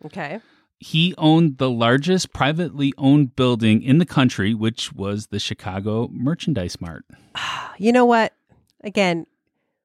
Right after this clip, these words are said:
Speaker 1: we are a Chicago podcast, so
Speaker 2: Yeah.
Speaker 1: we will always bring up whatever Chicago connection there is, and that's awesome.
Speaker 2: Yeah, the Merchandise Mart is,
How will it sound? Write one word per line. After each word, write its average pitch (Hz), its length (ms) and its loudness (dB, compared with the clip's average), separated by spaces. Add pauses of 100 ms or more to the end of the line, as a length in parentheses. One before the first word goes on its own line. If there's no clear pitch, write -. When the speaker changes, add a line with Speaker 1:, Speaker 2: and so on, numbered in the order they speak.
(180)
Speaker 1:
we 214 140 2
are 190 100 6
a 160 60 0
Chicago 180 440 0
podcast, 190 580 0
so 175 260 2
Speaker 2:
Yeah. 160 60 -4
Speaker 1:
we 208 140 2
will 190 560 2
always 180 360 4
bring 143 200 -2
up 135 160 -10 (160)
whatever 165 480 2
Chicago 147 460 -6
connection - 480 -6
there - 160 -10
is, - 260 -6
and 170 160 -6
that's 117 240 -6
awesome. - 400 -12
Speaker 2:
Yeah, 135 320 6 (140)
the 117 380 4
Merchandise 139 580 2
Mart 117 320 2
is, 110 360 0